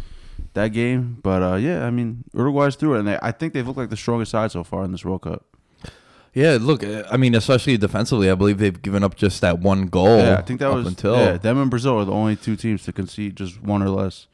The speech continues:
Speaker 2: So, yeah, dude, the, the biggest concern was anytime a guy gets subbed off and he's in tears, like you saw Ronaldo helping Cavani off the
Speaker 1: Yeah.
Speaker 2: sideline, which is
Speaker 1: He's,
Speaker 2: very nice.
Speaker 1: he's
Speaker 2: Uh,
Speaker 1: questionable, too.
Speaker 2: Yeah,
Speaker 1: With
Speaker 2: and
Speaker 1: that calf, calf strain, I think it is.
Speaker 2: Yeah,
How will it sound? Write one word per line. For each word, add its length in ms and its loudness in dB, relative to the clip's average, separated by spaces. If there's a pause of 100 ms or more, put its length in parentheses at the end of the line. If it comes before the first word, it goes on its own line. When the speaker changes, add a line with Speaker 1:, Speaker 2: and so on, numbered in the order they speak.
(500)
Speaker 2:
So, 220 0
yeah, 260 4
dude, 480 2
the, 220 4 (520)
the 120 -4
biggest 260 0
concern 460 0
was 840 0 (220)
anytime 380 0
a 40 0
guy 320 0
gets 300 -4
subbed 440 0
off 300 4
and 100 -2
he's 140 -2
in 140 -2
tears, 440 0
like 200 -4
you 80 0
saw 180 0
Ronaldo 680 2
helping 280 2
Cavani 500 2
off 160 -2
the 100 -2
Speaker 1:
Yeah. 80 2
Speaker 2:
sideline, 320 4
which 120 -4
is 100 -10
Speaker 1:
He's, 160 -4
Speaker 2:
very 260 6
nice. 400 -2
Speaker 1:
he's 200 4
Speaker 2:
Uh, 100 -2
Speaker 1:
questionable, 600 0
too. 280 -2 (200)
Speaker 2:
Yeah, 640 6
Speaker 1:
With 100 4
Speaker 2:
and 180 2
Speaker 1:
that 20 -
calf, 340 0
calf 240 0
strain, 240 -4
I 60 -8
think 200 -8
it 100 -6
is. 40 -2
Speaker 2:
Yeah, 500 4